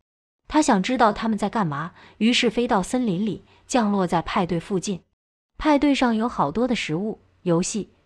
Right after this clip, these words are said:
音乐和欢笑。露比看到仙女们和精灵在一起跳舞，很惊讶，他也决定加入其中。过了一会儿，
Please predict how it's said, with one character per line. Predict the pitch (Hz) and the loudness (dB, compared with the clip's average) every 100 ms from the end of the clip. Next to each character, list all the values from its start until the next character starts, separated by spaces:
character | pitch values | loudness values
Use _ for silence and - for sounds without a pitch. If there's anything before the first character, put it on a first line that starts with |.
| - | -4
音 | 226 240 | 0 2
乐 | 233 | 0
和 | 156 - | -2 -4
欢 | - 214 | -2 -2
笑。 | - 202 - _ _ _ _ _ _ _ _ _ | -2 -6 -8 _ _ _ _ _ _ _ _ _
露 | 330 339 | 4 4
比 | 240 190 | 4 0
看 | - 269 | 0 2
到 | 233 | 2
仙 | 208 277 269 | 2 2 2
女 | 202 | 2
们 | 156 165 | 0 -2
和 | - 185 | 0 -2
精 | 240 240 | 0 0
灵 | 185 180 | 0 0
在 | 208 185 | 0 0
一 | 180 | -2
起 | 151 | -6
跳 | - 214 160 | -2 0 0
舞， | 151 | -2
很 | - 156 | -6 -6
惊 | - 196 240 | -4 -2 -2
讶， | 190 - - - - | -4 -8 -20 -20 -4
他 | 269 | 2
也 | 247 | 2
决 | 170 160 | 2 0
定 | 190 190 | 0 0
加 | 202 220 | 0 2
入 | 220 165 | 2 -2
其 | - 151 | -4 -2
中。 | 185 196 _ _ _ _ _ _ _ _ _ _ | -2 -4 _ _ _ _ _ _ _ _ _ _
过 | 381 349 | 6 6
了 | 220 | 6
一 | |
会 | 180 190 | 0 -2
儿， | 156 | -2